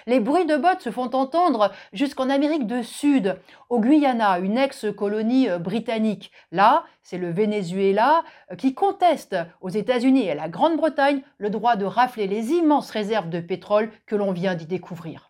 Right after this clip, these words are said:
Ces conflits qui se multiplient nous menacent d'une nouvelle guerre mondiale. Sera-t-elle déclenchée par l'extension de la guerre qu'Israël mène contre le peuple palestinien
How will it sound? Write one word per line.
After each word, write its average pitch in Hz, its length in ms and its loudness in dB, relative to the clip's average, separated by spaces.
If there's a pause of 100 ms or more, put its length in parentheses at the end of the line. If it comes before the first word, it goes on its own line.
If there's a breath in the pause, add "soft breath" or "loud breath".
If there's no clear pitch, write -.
Ces 233 180 -6
conflits 262 500 0
qui 170 120 -14
se - 120 -12
multiplient 220 840 -4
nous 202 180 -4
menacent 214 480 0
d'une 185 160 -4
nouvelle 180 260 0
guerre 160 200 -4
mondiale. 160 540 -6 (420)
Sera-t-elle 208 760 2
déclenchée 240 840 -2 (100)
par 185 360 -4
l'extension 269 760 0
de 190 120 0
la 180 140 0
guerre 247 380 0
qu'Israël 208 440 -4
mène 233 320 -2
contre 196 280 -10
le 196 140 0
peuple 214 300 -8
palestinien 214 720 -4